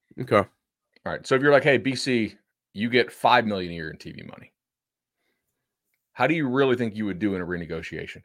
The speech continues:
Speaker 2: Now, they might say, "Guess what? Florida State, you're paying us two fifty. Miami, you're paying us two fifty. Clemson, you're paying us two fifty. We're rich," right?
Speaker 1: Mm-hmm.
Speaker 2: And then, you know, I, I, th-, we'll, we'll ride it out from there. The,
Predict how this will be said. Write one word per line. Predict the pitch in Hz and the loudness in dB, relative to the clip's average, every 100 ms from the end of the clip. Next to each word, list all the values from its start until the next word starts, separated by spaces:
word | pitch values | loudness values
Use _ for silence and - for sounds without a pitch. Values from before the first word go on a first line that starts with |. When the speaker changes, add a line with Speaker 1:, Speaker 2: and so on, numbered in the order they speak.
| _ | _
Speaker 2:
Now, | 117 | 0
they | 127 | 4
might | 156 214 - | 8 6 6
say, | 131 113 - - | 4 4 0 2
"Guess | 135 - | 2 4
what? | 117 82 - _ _ _ _ _ _ _ | 0 0 -2 _ _ _ _ _ _ _
Florida | 156 151 | 0 0
State, | 147 117 | 0 0
you're | 151 | 2
paying | 147 123 | 4 4
us | 107 | 0
two | 131 | -4
fifty. | 113 110 - 101 _ - | 0 -2 -2 -12 _ -6
Miami, | 98 120 143 | 0 0 -2
you're | 104 127 | 0 0
paying | 139 104 | 2 0
us | 95 | -2
two | - 90 | -8 -8
fifty. | 87 87 98 | -6 -8 -8
Clemson, | - 123 117 98 85 | -4 -4 -4 -8 -4
you're | 120 | -2
paying | 120 95 | 0 -2
us | 85 | -2
two | 98 | -8
fifty. | - 90 87 82 _ _ - | -4 -4 -6 -16 _ _ 2
We're | 381 453 | 6 12
rich," | 508 571 508 - _ _ _ | 12 12 12 2 _ _ _
right? | - 139 190 | 8 8 8
Speaker 1:
Mm-hmm. | - 123 | 4 4
Speaker 2:
And | 127 | 8
then, | 127 127 123 - - | 8 8 4 -2 -4
you | 127 | 4
know, | 123 117 - _ _ - | 6 6 4 _ _ 0
I, | 120 - | 2 2
I, | 113 | 2
th-, | 117 - | 2 2
we'll, | 127 131 | 2 4
we'll | 120 | 2
ride | 127 127 | 6 6
it | 120 | 6
out | 104 | 2
from | 104 | 0
there. | 107 87 _ _ _ - | -4 -6 _ _ _ -4
The, | - | -4